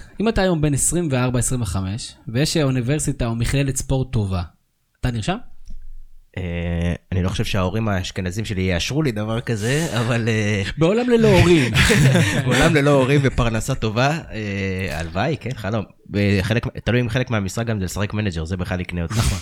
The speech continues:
Speaker 1: נכון, נכון. אנחנו בטח נדבר קצת על מנג'ר במהלך הדיון, אה, בכל זאת, אה, הבאנו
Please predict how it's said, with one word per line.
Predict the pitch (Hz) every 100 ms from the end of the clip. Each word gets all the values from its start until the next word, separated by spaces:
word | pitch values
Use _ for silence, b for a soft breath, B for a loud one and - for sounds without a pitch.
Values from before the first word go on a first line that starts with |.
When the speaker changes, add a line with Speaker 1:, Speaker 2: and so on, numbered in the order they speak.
| - 104
Speaker 1:
נכון, | 95 139 139
נכון. | 165 151
אנחנו | 147 151 143
בטח | 170 175
נדבר | 156 123 113 135
קצת | 135 107
על | 98
מנג'ר | 101 101 95 98
במהלך | 95 95 101 104 101
הדיון, | 98 101 104 107
אה, | 98 92
בכל | - 117
זאת, | 98 87
אה, | 90 87 87 110
הבאנו | 87 92